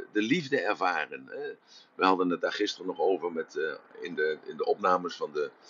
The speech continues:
eh, van de, de documentaire. En toen kregen we het over liefde. Eh, dus de, de, er passeerden een aantal foto's van de oude vriendinnen van mij.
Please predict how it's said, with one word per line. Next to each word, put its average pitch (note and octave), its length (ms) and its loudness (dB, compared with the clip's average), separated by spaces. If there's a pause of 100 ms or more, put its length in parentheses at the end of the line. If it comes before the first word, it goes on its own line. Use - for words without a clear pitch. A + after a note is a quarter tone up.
(360)
eh, D#2+ 160 2
van D2+ 220 -4
de, C2+ 280 -2
de C2+ 280 -4
documentaire. G2+ 760 2
En - 100 -16
toen E2 100 -20
kregen F2 280 0
we D2 100 -6
het - 100 -8
over D2+ 260 -4
liefde. A2 580 -2
Eh, D2 60 -14 (100)
dus - 160 -16
de, - 180 -16 (500)
de, A1 320 -4
er - 80 -8
passeerden E2 520 2
een C#2+ 80 -2
aantal D#2+ 260 0
foto's G#2+ 600 6
van D2 200 -6
de B1+ 100 -8
oude D2+ 340 -4
vriendinnen F2 440 0
van F2+ 140 0
mij. F2 280 2